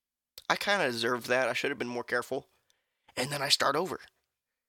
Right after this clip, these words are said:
Because I don't lose everything from starting over. I don't know. Basically, that's me getting as much information about that game to you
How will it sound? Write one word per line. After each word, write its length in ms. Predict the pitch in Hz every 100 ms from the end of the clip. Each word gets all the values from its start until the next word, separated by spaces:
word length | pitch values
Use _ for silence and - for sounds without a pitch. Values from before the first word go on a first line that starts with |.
| _ _ _ _ _
Because 420 | - - 143 135 - _ -
I 140 | -
don't 260 | - 156 -
lose 320 | 139 180 196
everything 480 | 143 123 120 123 117
from 200 | - 117
starting 360 | - 147 139 156
over. 280 | 185 110 - _ _ _ _ _ _ _ _ _ _ _ _ _ _ -
I 140 | 160
don't 140 | 139 110
know. 160 | - _ _ - - _ _ -
Basically, 580 | 214 160 - 135 127 _ _ _
that's 340 | 165 190 - - _ - - _
me 220 | 143 160
getting 300 | 156 160 160
as 80 | 127
much 260 | 127 143 -
information 760 | 147 127 123 127 - 135 135 -
about 280 | 131 131 -
that 200 | 131 123
game 260 | 120 127
to 140 | 131 117
you 440 | 117 127 135 139